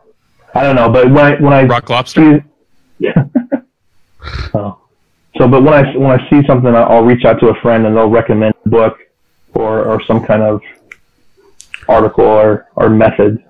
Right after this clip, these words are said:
Speaker 1: to, to learn because I know they have some experience in that. And, um, the recommendations can be a good start.
Speaker 2: Okay. That's awesome. That's what's up, man.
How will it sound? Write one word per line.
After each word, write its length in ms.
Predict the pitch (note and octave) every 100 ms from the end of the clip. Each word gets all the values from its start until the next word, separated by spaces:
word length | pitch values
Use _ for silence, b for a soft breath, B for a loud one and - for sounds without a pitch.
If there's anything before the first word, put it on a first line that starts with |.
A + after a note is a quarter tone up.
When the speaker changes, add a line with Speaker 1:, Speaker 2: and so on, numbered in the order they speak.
| _ _ _ -
Speaker 1:
to, 320 | G#2+ G#2+ G#2+ - _
to 100 | -
learn 320 | G#2 G#2+ G#2
because 380 | G#2+ - G#2+ G#2+ -
I 40 |
know 160 | A2+ G#2+
they 140 | A2
have 220 | A#2 G#2+ G2+
some 140 | A2
experience 520 | G#2+ - A#2+ A2+ A2 -
in 140 | A2
that. 360 | A2 A2 A2+ - _ _ _ _ _ _ _ -
And, 240 | A2 G#2+
um, 380 | G#2+ - A2 A2 - _ _ _ _ _ _ _ _ _ _ _ _ _ _ _ _ _ _
the 100 | A2+
recommendations 600 | A2+ - A2+ A2+ - A2 -
can 160 | A2
be 160 | G#2+ G#2+ G#2
a 100 | A2
good 180 | G#2 G#2
start. 380 | - A2 A2+ _ _ _ _ _ _ _ -
Speaker 2:
Okay. 240 | D#3+ F#3 - _ _ _ _ _ _ -
That's 180 | C3 E3
awesome. 340 | E3+ G#2+ F2+ _ -
That's 160 | C#3
what's 100 | D3+
up, 100 | C#3+
man. 220 | A2 B2+